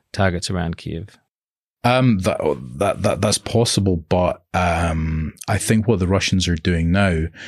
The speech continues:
Speaker 2: is they are, um, attempting to make a move on the Donbass. So, I mean, if they were attempting to
Speaker 1: And
Speaker 2: make
Speaker 1: to
Speaker 2: a
Speaker 1: Mariupol, just to absolutely
Speaker 2: Mariupol, yeah.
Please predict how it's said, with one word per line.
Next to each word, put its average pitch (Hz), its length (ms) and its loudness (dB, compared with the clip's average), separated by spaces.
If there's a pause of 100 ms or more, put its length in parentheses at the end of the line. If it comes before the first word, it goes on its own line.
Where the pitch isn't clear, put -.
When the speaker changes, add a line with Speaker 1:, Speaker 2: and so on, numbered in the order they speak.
(260)
Speaker 2:
is 98 300 2
they 95 160 2
are, 90 380 2
um, 90 160 0
attempting 92 580 0
to - 100 -4
make 87 240 0
a 90 60 0
move 87 260 0
on 80 160 0
the 78 60 -2
Donbass. 85 480 0
So, - 180 -2
I 95 40 2
mean, 98 120 2
if 101 120 -2
they 110 80 2
were 101 80 2
attempting 156 420 -2
to - 60 2
Speaker 1:
And 117 40 4
Speaker 2:
make 110 120 2
Speaker 1:
to 98 60 0
Speaker 2:
a - 20 0
Speaker 1:
Mariupol, 95 560 -2
just 98 160 -4
to 101 80 -2
absolutely 117 500 2
Speaker 2:
Mariupol, 107 80 2
yeah. 107 100 2